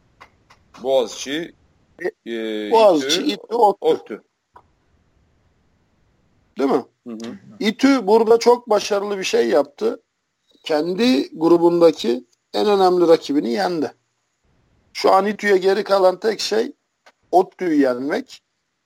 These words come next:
Speaker 2: Kendi konumunu koruması için, ha yukarı çıkması için Koç, Sakarya ya da Yeditepe'den birini yenmesi lazım.
Speaker 1: İyi, Yeditepe
Speaker 2: Şu an
Speaker 1: tek ya, Sakarya'yı
Speaker 2: statiko-,
Speaker 1: yendiler.
Speaker 2: statikoyu ele alırsak, statikoyu ele alırsak İTÜ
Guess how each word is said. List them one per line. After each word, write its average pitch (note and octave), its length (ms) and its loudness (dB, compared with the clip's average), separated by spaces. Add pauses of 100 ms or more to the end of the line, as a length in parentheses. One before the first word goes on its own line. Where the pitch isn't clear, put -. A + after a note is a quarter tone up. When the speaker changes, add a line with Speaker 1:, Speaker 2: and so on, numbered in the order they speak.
(120)
Speaker 2:
Kendi F#3+ 420 0
konumunu G3+ 520 0
koruması F#3 540 0
için, C#3 240 -8
ha G#3 220 4
yukarı F#3 480 0
çıkması - 580 -6
için A3 440 -10 (580)
Koç, A3 220 -2
Sakarya F#3 580 -2
ya E3 160 2
da G3+ 80 -2
Yeditepe'den D#3+ 720 0
birini C#3 240 -2
yenmesi A#2 460 -8
lazım. - 340 -8 (580)
Speaker 1:
İyi, - 300 -20
Yeditepe D#3+ 340 -10
Speaker 2:
Şu - 280 4
an C4 200 4
Speaker 1:
tek - 260 -14
ya, F#3 80 -18
Sakarya'yı F3+ 80 -20
Speaker 2:
statiko-, A3 600 -4
Speaker 1:
yendiler. B3+ 120 -4
Speaker 2:
statikoyu G#3+ 680 0
ele G3+ 200 0
alırsak, A3+ 560 0 (280)
statikoyu G3+ 640 -4
ele G3 200 0
alırsak G3 560 -2
İTÜ A3 420 -6